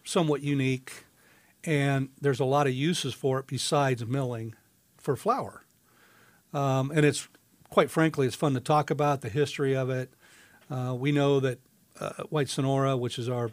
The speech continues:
biggest commodity right now, uh, was brought over by the Spanish conquistadors about fifteen forty-ish. Um, now, if you, if you kinda walk that back to Spain,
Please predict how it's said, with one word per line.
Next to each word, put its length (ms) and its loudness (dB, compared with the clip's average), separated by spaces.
biggest 280 0
commodity 500 -2
right 220 -2
now, 400 -2
uh, 160 -2
was 160 0
brought 260 4
over 200 2
by 200 0
the 120 -2
Spanish 380 0
conquistadors 840 -2
about 360 -4
fifteen 460 -2
forty-ish. 920 0
Um, 520 0
now, 160 8
if 100 0
you, 240 0
if 140 -2
you 120 2
kinda 300 4
walk 300 4
that 300 -2
back 560 0
to 120 2
Spain, 680 0